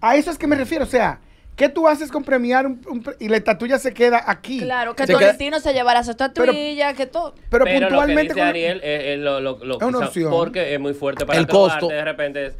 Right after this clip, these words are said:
Speaker 4: ganó, gana Stones Radio y dar diez estatuillas.
Speaker 1: No,
Speaker 3: Exacto,
Speaker 1: yo,
Speaker 3: ahora
Speaker 1: sí, pero por ejemplo, en el caso de los productores serían de los produ-, productores de contenido,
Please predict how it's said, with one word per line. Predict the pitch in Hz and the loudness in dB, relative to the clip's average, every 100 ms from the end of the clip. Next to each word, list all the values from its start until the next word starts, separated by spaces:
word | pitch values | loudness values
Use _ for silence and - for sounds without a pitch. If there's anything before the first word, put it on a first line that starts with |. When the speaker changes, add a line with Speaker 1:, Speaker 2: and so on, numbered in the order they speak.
| - - | -16 -8
Speaker 4:
ganó, | 147 156 185 151 | -6 -4 -4 -4
gana | 170 208 | -2 -2
Stones | 208 208 208 | -2 0 0
Radio | 208 196 160 135 110 - - - | 0 0 0 -4 -4 -8 -12 -10
y | 143 | -4
dar | 143 143 135 | -2 -2 -4
diez | 147 156 160 151 | -8 -6 -8 -10
estatuillas. | - 123 220 294 | -10 -8 -2 2
Speaker 1:
No, | 285 | 4
Speaker 3:
Exacto, | 208 190 170 | 4 2 2
Speaker 1:
yo, | |
Speaker 3:
ahora | 185 - | 2 2
Speaker 1:
sí, | 294 185 | 0 0
pero | 233 214 | -2 2
por | 233 | 2
ejemplo, | 240 277 | 2 0
en | 240 | -2
el | |
caso | 254 294 | -4 -2
de | 294 | -4
los | 277 | -4
productores | 262 196 202 185 | -6 -2 -2 -2
serían | 208 226 247 233 - - - | -4 0 0 -2 -12 -18 -8
de | 190 | -2
los | 226 220 | -2 -2
produ-, | 220 202 185 | -8 -8 -4
productores | 208 190 254 | -4 2 0
de | |
contenido, | 269 240 214 202 | 0 -4 -4 -6